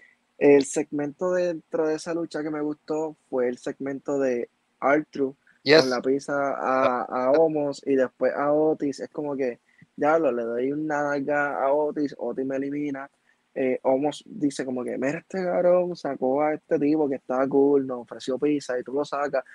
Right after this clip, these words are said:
Speaker 1: so, ¿por carajo te va?". Eh, estuvo bastante chévere. Me gustaría ver un desenlace entre esas tres superestrellas, eh, ver qué pasa.
Speaker 2: Mira, dato
Speaker 1: Um,
Speaker 2: curioso,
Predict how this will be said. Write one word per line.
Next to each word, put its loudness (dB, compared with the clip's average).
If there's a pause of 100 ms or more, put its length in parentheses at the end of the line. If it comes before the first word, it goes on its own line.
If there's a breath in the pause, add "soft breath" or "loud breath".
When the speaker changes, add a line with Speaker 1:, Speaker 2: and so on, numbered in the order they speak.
(140 soft breath)
Speaker 1:
so, 0
¿por -6
carajo -4
te 0
va?". -4 (460)
Eh, 0 (320)
estuvo 2
bastante 0
chévere. 0
Me 0
gustaría 4
ver 2 (420)
un -2
desenlace 0 (280 soft breath)
entre 0
esas -4
tres -4
superestrellas, 2 (680)
eh, -2 (1200)
ver -2
qué 2
pasa. -2 (520 soft breath)
Speaker 2:
Mira, 6
dato 8
Speaker 1:
Um, -6
Speaker 2:
curioso, 0